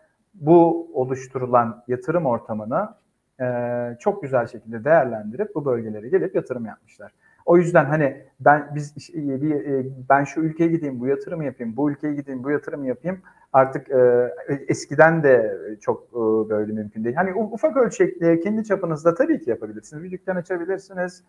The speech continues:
E, ay, dünyanın herhangi bir yerine gidip işte YouTuber'lık, e, yapabilirsiniz. Hizmet sektöründe olabilirsiniz.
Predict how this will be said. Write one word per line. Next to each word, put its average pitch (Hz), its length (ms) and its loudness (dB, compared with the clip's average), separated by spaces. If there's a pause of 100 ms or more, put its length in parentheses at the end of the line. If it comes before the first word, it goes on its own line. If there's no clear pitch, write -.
(500)
E, 160 40 2 (1040)
ay, 143 200 -2
dünyanın 185 400 2
herhangi 180 460 2
bir 180 80 0
yerine 170 280 0
gidip 170 340 0
işte 170 300 -2
YouTuber'lık, 165 880 4 (100)
e, 127 60 2
yapabilirsiniz. 123 880 0 (300)
Hizmet 165 260 0
sektöründe 135 540 0
olabilirsiniz. 110 760 -6